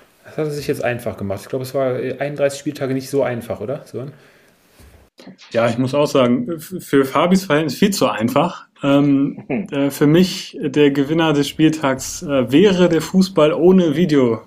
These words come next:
Speaker 2: äh, Schiedsrichter. Äh, denn jetzt auch am Wochenende wieder so viele Entscheidungen, ähm, die der V A R einkassiert hat, beziehungsweise nicht eingeschaltet hat. Also, äh, da muss man vielleicht dann noch schauen, dass man den modifiziert. Ansonsten,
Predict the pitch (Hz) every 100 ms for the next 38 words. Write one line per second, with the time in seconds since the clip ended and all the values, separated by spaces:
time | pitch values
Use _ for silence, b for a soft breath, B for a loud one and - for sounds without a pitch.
0 | - 135 127 120 120 143 - 160 - 202
1 | - B B B B B B 143 143 147
2 | 147 147 147 143 147 156 147 151 147 156
3 | 143 147 143 143 147 131 151 - 156 139
4 | 127 - 151 156 147 147 143 139 131 131
5 | 135 139 _ _ - 139 131 127 131 151
6 | - 147 135 127 - 165 165 147 160 156
7 | 143 123 160 147 143 139 135 120 147 160
8 | - 151 147 151 151 151 - B B B
9 | B - 131 143 143 139 151 _ _ -
10 | - 147 160 180 - 156 156 - - 147
11 | 165 180 165 156 147 - - 151 147 143
12 | 143 139 143 143 147 147 - 131 - 170
13 | 170 135 135 143 147 - 147 143 139